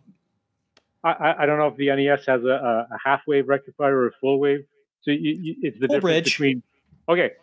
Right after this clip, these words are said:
Speaker 1: so, so you're, you'll be using half of the diodes all the time instead
Speaker 2: That's
Speaker 1: of
Speaker 2: right.
Speaker 1: all the diodes half the time, right?
Speaker 2: That's right.
Speaker 1: Which
Speaker 2: That's right.
Speaker 1: which is probably fine. <laughs>
Speaker 2: Yep. Yep. So, d-, uh, D C power supply, uh, for the N E S and S N E S,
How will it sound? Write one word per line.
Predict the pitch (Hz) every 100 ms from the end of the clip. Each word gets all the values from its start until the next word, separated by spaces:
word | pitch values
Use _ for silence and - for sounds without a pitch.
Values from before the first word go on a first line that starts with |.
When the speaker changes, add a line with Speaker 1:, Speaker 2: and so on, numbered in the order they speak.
| _
Speaker 1:
so, | 170 170
so | 165
you're, | 160 151 147
you'll | 151 143
be | 127 135
using | 135 135 120 135 127 120 _ _ _ _ _ _ _ _
half | 151 151 -
of |
the | 123
diodes | 127 127 117 98 101 - -
all | 135 131
the | 117
time | - 127 110 101 135
instead | 110 - 131
Speaker 2:
That's | 113
Speaker 1:
of | 135
Speaker 2:
right. | 139
Speaker 1:
all | 139
the | 127
diodes | 120 113 120 -
half | 156 -
the | -
time, | 117 107 113
right? | 123 117 127 _ _ _ -
Speaker 2:
That's | 156
right. | 123 101 -
Speaker 1:
Which | 143
Speaker 2:
That's | 139 -
right. | 104 - _ _ _ _ -
Speaker 1:
which | 165
is | 147
probably | - 151 123 107
fine. | 123 95 90 _ _ 147
<laughs> | - _
Speaker 2:
Yep. | 175 196 - _ _ _
Yep. | 147 139 - _ _
So, | - 160 147 143 - _ _ 160
d-, | 180
uh, | 156 143
D | 139 185
C | 185 185 175 -
power | 175 165
supply, | 160 151 156 151 147 143 _ _ _ _
uh, | 131 127 117
for | 113 131
the | 139
N | 156
E | 147
S | 135 131 139
and |
S | 131 127
N | 139
E | 131
S, | 127 123